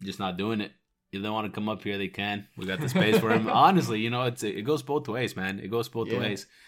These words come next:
Speaker 1: Not only for, for holidays, for communication with people. My mom, she'll get upset when I don't call her, so she calls me and she's like, "You need to call me."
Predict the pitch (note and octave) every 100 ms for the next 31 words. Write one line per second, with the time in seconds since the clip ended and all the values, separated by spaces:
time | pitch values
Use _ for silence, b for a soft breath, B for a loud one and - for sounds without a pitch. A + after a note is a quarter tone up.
0 | B B G#2+ A#2 A#2+ A#2 - G#2+ G2+ F#2
1 | F#2+ G#2 A2 G#2+ F#2+ F#2+ - G2 - A2+
2 | A2+ F2+ G#2 G#2 F#2+ F#2 F#2+ F#2 F#2 F#2
3 | _ _ _ _ _ G2 F#2+ G2+ G#2+ G#2+
4 | G2 - G2+ G2+ F#2 G2 F#2 F#2 F#2+ F2+
5 | F2+ F#2 F#2+ F2+ F2 G2+ F#2+ F#2 F2 F#2+
6 | F#2+ F#2+ F#2 F2+ F#2 F#2 D#2+ G2+ G2+ F#2